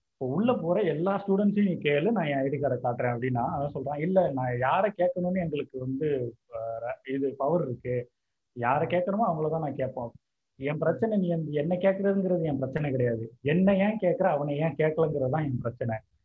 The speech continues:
நீ ஒரு, ஒரு, ஒரு கிரைட்டீரியாக்காக என்னை, என்னை வந்து நிறுத்துற தெரியுமா அந்த கேட்டுல? நான் இப்படி இருக்கிறேன், இவன் கருப்பா இருக்கிறான், இவன் வந்து பார்க்க ஒரு மாதிரி டவுட்டா இருக்கான்னு நிறுத்துறல, அதுதான் என் பிரச்சனை.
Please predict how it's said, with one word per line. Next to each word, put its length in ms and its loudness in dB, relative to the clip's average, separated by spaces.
நீ 120 2
ஒரு, 320 6
ஒரு, 200 2
ஒரு 200 2
கிரைட்டீரியாக்காக 720 4
என்னை, 280 0
என்னை 260 2
வந்து 100 4
நிறுத்துற 540 4
தெரியுமா 360 2
அந்த 220 -2
கேட்டுல? 540 2
நான் 160 0
இப்படி 280 -4
இருக்கிறேன், 440 2
இவன் 200 0
கருப்பா 440 2
இருக்கிறான், 460 0
இவன் 160 2
வந்து 220 0
பார்க்க 320 0
ஒரு 120 0
மாதிரி 260 0
டவுட்டா 220 0
இருக்கான்னு 380 0
நிறுத்துறல, 480 -2
அதுதான் 440 4
என் 140 0
பிரச்சனை. 380 0